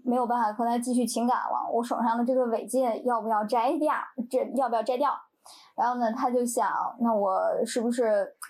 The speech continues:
佛祖也不说话，是不是就默认我要摘掉这个尾戒呢？于是就在那儿就吞这一颗戒指，吞了半天也没有吞下来。于是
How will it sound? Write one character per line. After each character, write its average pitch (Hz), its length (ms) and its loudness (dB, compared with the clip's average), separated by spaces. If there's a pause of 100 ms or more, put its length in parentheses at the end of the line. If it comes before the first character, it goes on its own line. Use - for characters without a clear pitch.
(160)
佛 220 220 0
祖 220 160 0
也 208 100 2
不 208 140 -2
说 247 240 2
话， 240 300 0
是 240 120 -6
不 214 60 0
是 233 80 2
就 233 80 2
默 247 260 4
认 233 240 0
我 190 60 2
要 214 160 2
摘 247 240 0
掉 233 240 2
这 220 80 0
个 214 140 4
尾 190 160 2
戒 233 240 0
呢？ 196 180 0
于 214 80 0
是 233 160 0
就 226 100 0
在 226 180 0
那 226 140 2
儿 208 160 0
就 214 140 0
吞 247 380 -2
这 226 80 2
一 220 100 -2
颗 269 140 2
戒 254 360 0
指， 185 120 0 (520)
吞 349 220 0
了 302 100 2
半 302 220 0
天 349 140 2
也 294 100 2
没 233 100 0
有 269 160 2
吞 277 200 0
下 247 160 2
来。 196 260 2
于 240 160 0
是 285 340 0